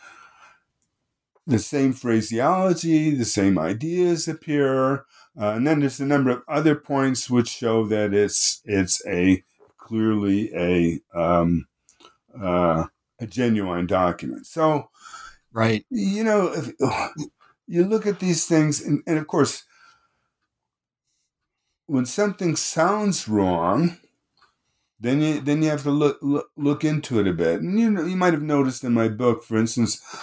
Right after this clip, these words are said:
Speaker 1: where there's a Jewish testimony, and these women talk about the tortures that, uh, that, uh, some of the Jewish victims received. And I say, "Well, this is unlikely. They didn't see it. You know, this, the, they probably, what they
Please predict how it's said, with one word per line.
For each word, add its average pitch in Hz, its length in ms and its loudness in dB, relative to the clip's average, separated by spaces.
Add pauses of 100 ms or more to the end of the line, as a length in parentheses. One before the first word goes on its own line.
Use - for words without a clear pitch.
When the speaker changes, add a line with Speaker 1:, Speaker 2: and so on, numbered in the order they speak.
(120)
Speaker 1:
where 120 160 -2
there's 113 260 2
a 113 60 -4
Jewish 120 440 -2
testimony, 113 720 2
and 110 100 2
these 117 160 0
women 113 300 2
talk 113 300 -2
about 110 220 0
the 104 80 -8
tortures 110 840 0 (480)
that, 107 320 0
uh, 107 640 2
that, 104 320 0
uh, 104 160 0
some 110 240 0
of 110 80 2
the 101 80 0
Jewish 104 320 2
victims 104 420 -2
received. 104 640 0 (540)
And 127 120 -4
I 127 140 2
say, 120 300 0
"Well, 139 180 -2
this 147 220 2
is 127 120 -4
unlikely. 120 520 0
They 113 160 2
didn't 110 240 2
see 110 340 0
it. 104 240 2 (400)
You 107 120 -4
know, 104 180 2
this, 101 220 0 (120)
the, 101 320 0
they 98 440 2 (140)
probably, 113 540 0
what 107 240 0
they 101 300 -2